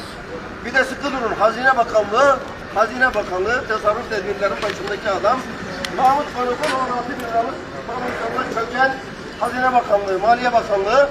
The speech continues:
te-, tuvalet tadilatı için yirmi dört milyon lira harcıyor. Yirmi dört milyon liraya tuvalet tadilatı yapıyor.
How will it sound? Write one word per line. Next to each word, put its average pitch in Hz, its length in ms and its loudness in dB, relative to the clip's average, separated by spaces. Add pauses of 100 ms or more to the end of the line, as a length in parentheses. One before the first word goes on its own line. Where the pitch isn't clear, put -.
(880)
te-, 285 120 2 (800)
tuvalet 320 480 6
tadilatı 294 580 4
için 311 380 2
yirmi 302 360 2
dört 339 280 6
milyon 294 340 2
lira 294 200 6
harcıyor. 202 320 0
Yirmi 269 380 -4
dört 294 240 4
milyon 233 300 -2
liraya 247 420 4 (340)
tuvalet 330 340 6
tadilatı 226 520 2
yapıyor. 151 280 -6